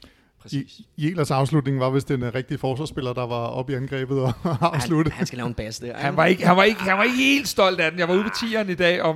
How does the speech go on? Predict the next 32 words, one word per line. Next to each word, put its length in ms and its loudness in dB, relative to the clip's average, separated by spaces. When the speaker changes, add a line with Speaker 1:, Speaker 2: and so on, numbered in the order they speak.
Speaker 3:
var, 260 0
var 80 0
nødt 180 -2
til 80 -2
at 100 -6
gasse 320 -2
ham 80 -4
lidt. 300 2
Øh, 600 -2
jeg 80 -6
sagde 200 6
faktisk, 420 0
at, 240 -2
øh, 400 -2
at, 220 -6
at, 300 -10
at 240 -12
min, 320 -8
min 140 -6
gode 220 2
praktikant 600 -4
havde, 280 2
havde 140 0
spurgt, 300 0
kan 120 -10
han 140 -10
skyde, 500 -2
da 40 -6
han 120 -4
kom 200 -8
ind 140 -8
der? 220 -2